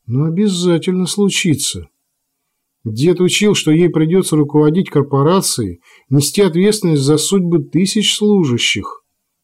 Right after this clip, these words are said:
Но деда больше нет. Зато появились другие люди, которые лишь улыбнулись, услышав прежние планы. Корпорация? Господи, дочка, какая ерунда!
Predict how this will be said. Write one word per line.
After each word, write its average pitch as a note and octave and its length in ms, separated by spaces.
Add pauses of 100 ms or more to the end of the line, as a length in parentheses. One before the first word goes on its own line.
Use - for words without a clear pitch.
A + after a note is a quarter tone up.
Но A#2+ 140
деда E3+ 280
больше D#3+ 380
нет. F3 340 (640)
Зато D#3 360
появились G3+ 520
другие E3+ 480
люди, C#3+ 520 (360)
которые B2+ 440
лишь A2+ 240
улыбнулись, C3 680
услышав C#3 560
прежние A2 480
планы. G2 600 (840)
Корпорация? A2+ 1500 (380)
Господи, E2 840
дочка, A#2+ 680 (400)
какая A3 460
ерунда! D#3+ 840